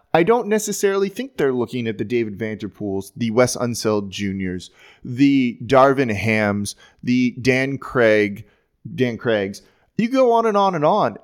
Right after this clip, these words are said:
They just don't seem to be looking that way. You would probably be doing interviews and meeting with those people right now.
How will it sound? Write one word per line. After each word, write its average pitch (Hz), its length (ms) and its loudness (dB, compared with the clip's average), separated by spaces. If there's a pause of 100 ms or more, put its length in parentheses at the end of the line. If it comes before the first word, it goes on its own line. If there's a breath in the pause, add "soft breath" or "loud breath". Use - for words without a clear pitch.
(140)
They 131 220 4
just 254 220 -6
don't 170 240 -2
seem 160 260 -6
to 147 60 -4
be 139 180 -4
looking 135 520 -4
that 113 240 -2
way. 143 200 4
You 117 200 -4
would 196 160 -6
probably 170 520 0
be 147 160 -8
doing 143 360 -2
interviews 131 440 -4
and 123 120 -4
meeting 123 320 -4
with 120 140 -8
those 120 200 -4
people 104 400 -8
right 90 280 -6
now. 123 300 0